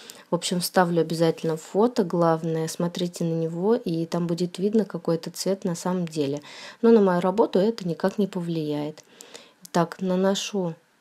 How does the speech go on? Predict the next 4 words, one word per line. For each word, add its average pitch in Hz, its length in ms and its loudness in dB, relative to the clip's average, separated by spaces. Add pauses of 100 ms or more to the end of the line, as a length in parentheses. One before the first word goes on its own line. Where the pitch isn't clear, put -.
(120)
гель-лак 180 540 0 (120)
первым 254 380 2
слоем 233 520 2 (280)
тоненьким. 208 720 -2